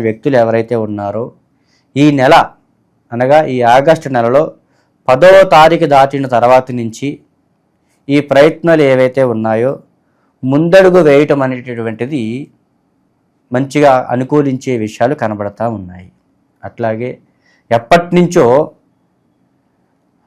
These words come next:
వ్యాపార రంగంలోని లేదా విద్యారంగంలోని లేదా వ్యవసాయ రంగంలోని లేదా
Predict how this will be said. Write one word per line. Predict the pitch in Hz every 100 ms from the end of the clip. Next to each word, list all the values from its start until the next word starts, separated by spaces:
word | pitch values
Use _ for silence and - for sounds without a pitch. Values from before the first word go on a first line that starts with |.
| _ _ _ _ _ _ 113
వ్యాపార | 123 156 170 170 156
రంగంలోని | 143 131 127 120 120 135 - _ _ _ _ _ _ _ _ _ _ _
లేదా | 110 123 139 147 - _ _ _ _ _ _ _ _ _ _ _ _
విద్యారంగంలోని | 123 123 165 165 156 143 139 127 123 127 139 - _ _ _ _ _
లేదా | 113 120 123 139 - _ _ _ _ _
వ్యవసాయ | 120 135 156 175 175 170
రంగంలోని | 151 147 139 120 117 135 - _ _ _ _ _ _ _ -
లేదా | 120 123